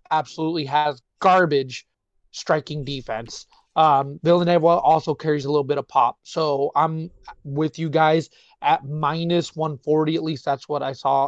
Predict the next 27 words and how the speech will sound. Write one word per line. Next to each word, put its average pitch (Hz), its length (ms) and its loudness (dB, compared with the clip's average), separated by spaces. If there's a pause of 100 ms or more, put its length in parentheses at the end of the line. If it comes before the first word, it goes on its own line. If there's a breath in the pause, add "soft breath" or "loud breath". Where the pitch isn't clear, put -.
or 151 240 0
that's 139 220 -4
what 139 100 -4
I 139 60 -2
had 139 260 -4
the 135 80 -8
line 139 300 -4
on. 147 160 -2
It 147 100 -12
might 139 240 -6
have 143 100 -2
swayed 147 320 -2
a 135 40 -4
little 151 260 0
bit, 175 280 2 (340 soft breath)
but 160 160 2
at 139 100 -2
a 123 60 -6
hu-, - 260 -8
minus 143 420 -4
one 160 140 -6
forty 160 300 0
Villanueva. 160 760 2
Also 165 340 2
D 165 280 -8
K 214 240 2
wise, 214 460 -6